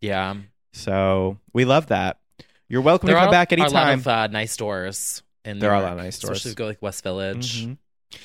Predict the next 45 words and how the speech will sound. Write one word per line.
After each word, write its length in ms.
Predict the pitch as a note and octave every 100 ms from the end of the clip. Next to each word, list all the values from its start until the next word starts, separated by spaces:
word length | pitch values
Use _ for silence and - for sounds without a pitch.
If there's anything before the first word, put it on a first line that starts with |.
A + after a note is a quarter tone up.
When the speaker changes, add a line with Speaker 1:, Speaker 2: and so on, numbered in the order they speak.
| -
Speaker 1:
where 80 | G#2
all 40 |
the 100 | G2+
rich 220 | F#2+ -
people 240 | G2+ F#2+ F#2
live. 440 | F#2 F#2+ G2 _ _ _ _ _
Speaker 2:
Yeah, 380 | G#2+ G2+ G2+ G2+
that's 240 | A2 A2+ -
true. 400 | - F2 F#2+ F#2 _
She's 220 | - B2
also 240 | C#3+ D3+ D#3
Speaker 1:
<sighs> 0 |
Speaker 2:
been 180 | D3 C#3+
a 60 |
little 140 | C#3 C3+
bit 120 | C#3+
of 80 | C#3
a 40 |
trickster. 540 | - - - - F#2
She 140 | F2+ -
posted 640 | - A#2 - B2 A#2 A2+ - _ _ _ -
a 40 |
dancing 360 | A2+ B2 B2 C#3
video 240 | B2 B2+
from 200 | B2 A2+ -
April, 500 | A#2+ - F#2 F#2 G2+ _ _ _
and 140 | A#2 A2
then 120 | G#2+
she 180 | - A2
said, 480 | - G#2+ G2 G2 F#2+ -
"Oh, 320 | G#2+ G#2+ G2+
uh, 680 | G2 - G2 G2 F#2+ F2+ F2+ - - _ _
I 100 | A#2
was 180 | A2+ A2
just 300 | - A#2 -
getting 220 | A#2 G#2+
ready 300 | G#2 G2+ G#2
because 560 | G#2 G#2 - G2 F#2+ F#2+
I'm 100 | F2+
gonna 200 | G2+ G2
be 120 | F#2 G2
in 60 |
a 60 | F#2
Tinkerbell 560 | - C3+ B2+ G#2 F2 E2+
movie." 460 | F2 F2 E2+ G2+